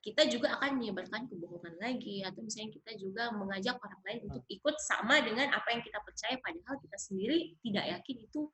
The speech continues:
Speaker 1: benar atau salah, gitu.
Speaker 2: Hmm, hmm, hmm, hmm.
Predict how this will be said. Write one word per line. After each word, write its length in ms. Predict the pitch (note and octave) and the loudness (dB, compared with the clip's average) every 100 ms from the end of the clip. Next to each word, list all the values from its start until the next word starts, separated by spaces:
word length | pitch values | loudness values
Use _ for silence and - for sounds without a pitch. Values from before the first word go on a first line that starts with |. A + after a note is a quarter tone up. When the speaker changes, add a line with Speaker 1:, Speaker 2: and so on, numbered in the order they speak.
| _ _ | _ _
Speaker 1:
benar 380 | - B3 B3 G3 | 0 4 6 4
atau 220 | F3+ - | 0 -4
salah, 480 | - F#3+ G3+ F#3+ E3+ - _ _ | -10 -2 -2 -2 -4 -10 _ _
gitu. 240 | - - _ | -20 -20 _
Speaker 2:
Hmm, 240 | - E3 C3 C3 | -6 -4 -4 -8
hmm, 220 | - D#3 D3+ - - | -4 -2 -2 -6 -14
hmm, 200 | D3 D3 C3+ _ _ _ - | -8 -8 -10 _ _ _ -12
hmm. 200 | C3+ | -10